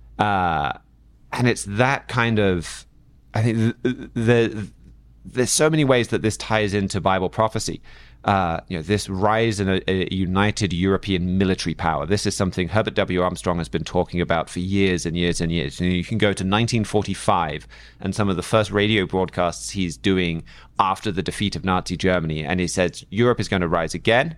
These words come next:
It's gonna be in the form of a European Union." And he even says the word European Union.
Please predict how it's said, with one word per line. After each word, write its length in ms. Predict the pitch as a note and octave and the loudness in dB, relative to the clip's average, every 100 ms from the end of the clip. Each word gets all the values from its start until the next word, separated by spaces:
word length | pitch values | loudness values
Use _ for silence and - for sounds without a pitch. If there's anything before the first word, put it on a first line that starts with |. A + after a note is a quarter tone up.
| - | -8
It's 100 | - | -2
gonna 180 | F#2+ F2 | 0 0
be 120 | F#2+ | 0
in 80 | F2 | 0
the 60 | E2 | -2
form 280 | - F#2+ | -2 0
of 100 | F2+ | 0
a 40 | E2+ | -2
European 560 | E2 F#2+ - G2 F2 | 0 0 2 0 0
Union." 400 | F2 G2 A#2+ D#3 - - - | 0 2 2 0 -4 -12 -8
And 100 | F2 | 0
he 80 | F#2 | 2
even 240 | A2 G2+ | 4 2
says 360 | F2+ G#2+ A2 - | 2 2 2 0
the 80 | F2+ | 2
word 400 | G#2 A2 E2+ - | 4 4 2 -6
European 520 | G#2 G2+ G2 G#2+ F2 | 0 0 2 2 2
Union. 420 | F2 F2 E2+ A2+ | 2 2 0 -2